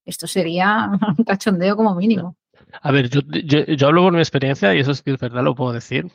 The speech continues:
Speaker 2: ¿vale? En, en mi empresa actual ha habido un par de veces que, que, bueno, que igual a mí me pasa un poco como de-, comentaba Andrés en Londres, ¿vale? Yo s-,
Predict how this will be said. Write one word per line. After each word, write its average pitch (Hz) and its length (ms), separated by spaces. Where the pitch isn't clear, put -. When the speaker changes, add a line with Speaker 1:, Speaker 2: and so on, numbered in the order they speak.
Speaker 2:
¿vale? 117 400
En, 120 600
en 139 100
mi 123 60
empresa 131 260
actual 139 320
ha 131 40
habido 127 180
un 123 60
par 120 140
de 120 60
veces 117 320
que, 117 340
que, - 100
bueno, 127 240
que 123 180
igual 123 380
a 120 40
mí 127 100
me 127 80
pasa - 180
un 131 60
poco 135 200
como 123 280
de-, 123 180
comentaba 123 420
Andrés 127 260
en 123 80
Londres, 127 320
¿vale? 131 220
Yo 123 160
s-, - 340